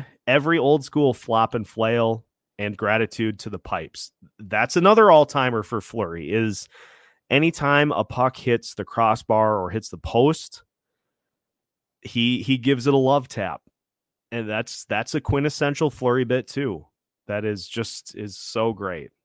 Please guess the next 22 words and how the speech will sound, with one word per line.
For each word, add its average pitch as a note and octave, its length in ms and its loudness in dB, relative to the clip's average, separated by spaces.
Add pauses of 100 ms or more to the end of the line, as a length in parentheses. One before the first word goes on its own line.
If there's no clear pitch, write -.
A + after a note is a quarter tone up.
(180)
Um, E2+ 400 -12
th-, A#2+ 240 -8
I'm, D#3 320 -4
I'm F3+ 220 2
really A#3+ 200 4
glad C#3+ 500 4
that, A2+ 420 -2
uh, F2+ 300 -2 (1600)
that A#2 320 -2
we B2 200 0
have A2+ 600 0
so - 260 -2
many G#2 360 -4
in F#2 100 -8
here, F2+ 560 -10 (120)
um, F2 580 -10 (400)
because A2+ 340 -4
there, C#3+ 300 0
there C3+ 200 4
are E3+ 220 8
so A#2+ 240 -4
many. E2 400 -14